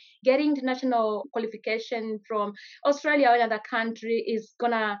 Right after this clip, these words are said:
you know, take them there. Or if, you know, parents decide, "You're gonna go to Australia, you will study this because I said so." And b-, because, you know,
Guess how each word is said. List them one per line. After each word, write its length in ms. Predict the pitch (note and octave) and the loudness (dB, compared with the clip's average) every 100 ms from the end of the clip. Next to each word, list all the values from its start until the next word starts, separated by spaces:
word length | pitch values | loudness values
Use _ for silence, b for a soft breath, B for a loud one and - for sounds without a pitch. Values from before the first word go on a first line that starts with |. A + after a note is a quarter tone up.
| _ | _
you 100 | A#3+ | -2
know, 120 | A3 | -2
take 300 | G#3 A#3+ A3+ A3+ | 0 0 0 -2
them 200 | G#3+ G3+ | -6 -2
there. 260 | B3+ F4+ A4+ A#4+ B B - | 0 0 0 -8 B B 2
Or 320 | A#3+ A#3 A#3 - | 4 6 4 2
if, 220 | A#3+ A3 - - | -2 -6 -10 -2
you 120 | B3+ | 0
know, 260 | A3 G#3 G#3 | 2 0 2
parents 400 | B3 A#3+ A3+ A3+ | 2 2 0 -4
decide, 540 | G#3 G3+ A3 G#3 G#3 G3+ - _ - - | -10 -4 0 2 2 -2 -8 _ -18 -12
"You're 220 | G3 A3+ | -4 -2
gonna 120 | D4 | 2
go 160 | D#4+ D#4+ | 2 2
to 100 | D4+ | 0
Australia, 540 | C4+ C4+ A#3+ A#3+ A#3 A3+ | -2 0 0 2 2 2
you 120 | G3+ | -2
will 100 | G3 | -6
study 360 | F#3+ C#4+ C#4+ C#4 | -4 -2 0 -2
this 320 | A3+ A3+ A3 G#3 | -2 -2 -4 -6
because 440 | A3 G#3 G3 F#3 - _ _ | -4 -2 -2 -2 -6 _ _
I 80 | G3 | -8
said 320 | F#3+ A3+ A3 | -2 -2 -2
so." 300 | G#3 G#3+ A#3 B B F#4 | -6 0 0 B B 2
And 220 | F#4+ E4+ | 2 0
b-, 300 | D4+ - C#4 | -6 -8 0
because, 480 | F#4 - E4+ E4+ C#4+ b - | 0 4 4 4 0 b -4
you 100 | F#4 | 0
know, 180 | D#4+ | 2